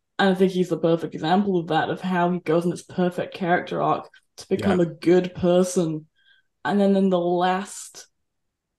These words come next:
Speaker 1: two episodes, he just abandons all of that to go and side with Cersei again. And it's just, it just puts such a bitter taste in your mouth after what was a brilliant show.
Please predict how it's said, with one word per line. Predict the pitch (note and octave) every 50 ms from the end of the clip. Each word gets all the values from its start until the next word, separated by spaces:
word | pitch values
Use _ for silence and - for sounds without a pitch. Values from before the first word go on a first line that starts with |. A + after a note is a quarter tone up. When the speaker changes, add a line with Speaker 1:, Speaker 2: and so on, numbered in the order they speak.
| _ -
Speaker 1:
two | - - - A#3+ A3 G3+ G3
episodes, | G3+ G#3 G#3 A3+ G#3+ - - F#3 F3+ F3 E3+ F3+ - - -
he | - G#3+ F#3+
just | F3 - F3+ F3 F#3+ - -
abandons | F3+ E3+ F3+ - F3+ F3+ F3+ F3+ F3 E3+ E3+ E3 E3+ - - _ -
all | - D#3 E3 E3+ F3 F3+
of | E3+ F3
that | D3 D#3 D#3 C#3+ - - - _ - - -
to | - G#3+
go | G3+ F#3 F3 E3+
and | E3+ F3 F3
side | - - - F3 E3 E3 E3 -
with | D#3+ E3+ F#3+
Cersei | - - G#3 G3 F#3 F#3 F#3 - F3 D#3 D#3+
again. | D#3 - C3+ - D#3 F3+ F#3+ _ _ _ _ _ _ _ _ _ _ _ _ _ _ -
And | G#3+ G#3 G#3
it's | G3+ F#3+ - -
just, | - C4+ B3 B3 - - -
it | - - -
just | C4+ B3+ C4 - -
puts | A3+ A3+ - -
such | - - - B3+ A#3+ A#3+ - A3+
a | G3+ G3 F#3+ - -
bitter | - F#3 F#3+ F#3 - F#3+ F3
taste | F3 - F3+ D#3+ D#3+ E3+ E3+ -
in | F3+ E3+
your | E3 D#3 D3+
mouth | D3+ D3 D3+ D#3+ E3+ - -
after | F3+ F#3+ - - - D#3
what | D#3+ D#3+ D3+ - - _ _ _ _ _ -
was | G#3 F3+ E3 F3+ F#3 F3+ D#3+ E3+
a | E3
brilliant | E3+ - - E3 E3+ E3+ E3 E3 E3 D#3+ D3+ C#3+ - -
show. | - - - D#3 D3+ D3+ C#3+ C#3+ C3 D3 E3+ -